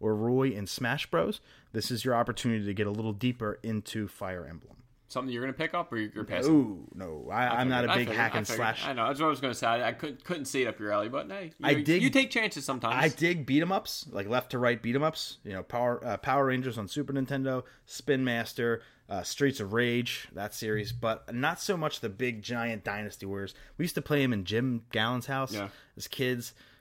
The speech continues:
Speaker 1: I just never
Speaker 2: I think it was
Speaker 1: connected with
Speaker 2: Dynasty
Speaker 1: it.
Speaker 2: Warriors four?
Speaker 1: Six. No, four. Four. Three and four.
Speaker 2: Yeah.
Speaker 1: One was set in the Old
Speaker 2: Yeah.
Speaker 1: West, too. Um, I believe, or maybe some sort of the Old West.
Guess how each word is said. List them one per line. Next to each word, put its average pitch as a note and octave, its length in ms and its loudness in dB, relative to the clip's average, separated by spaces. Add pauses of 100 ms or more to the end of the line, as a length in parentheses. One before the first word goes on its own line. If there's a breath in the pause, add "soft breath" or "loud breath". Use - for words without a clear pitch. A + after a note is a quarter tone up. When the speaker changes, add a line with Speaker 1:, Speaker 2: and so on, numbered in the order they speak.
(160 soft breath)
Speaker 1:
I - 60 -10
just B2+ 160 -4
never C3+ 300 2
Speaker 2:
I - 40 -12
think G#2+ 140 -6
it - 40 0
was G2 100 -4
Speaker 1:
connected G#2 80 -4
with A2 80 2
Speaker 2:
Dynasty A2+ 180 -2
Speaker 1:
it. A2+ 60 -4
Speaker 2:
Warriors G#2+ 300 -8 (180)
four? B2 440 -4
Speaker 1:
Six. - 360 -10
No, C#3 180 2
four. F#2+ 300 -8 (540)
Four. G2 360 -2
Three D#3 300 4
and C#3 160 2
four. G#2 220 -4
Speaker 2:
Yeah. G2 40 -2
Speaker 1:
One D#3 140 2
was F3+ 100 -2
set E3+ 160 -2
in C3+ 60 -6
the C3+ 60 0
Old B2 180 0
Speaker 2:
Yeah. G#2 60 -4 (100)
Speaker 1:
West, F#2+ 260 -10 (100)
too. G#2 260 -6 (360 loud breath)
Um, G2 160 -2
I G2 100 0
believe, G#2 460 -2
or F#2+ 60 -6
maybe G#2+ 220 -2
some G#2+ 180 -6
sort G#2+ 300 -2
of F2+ 100 -8
the F#2+ 60 -4
Old F#2 120 -2
West. F#2+ 220 -6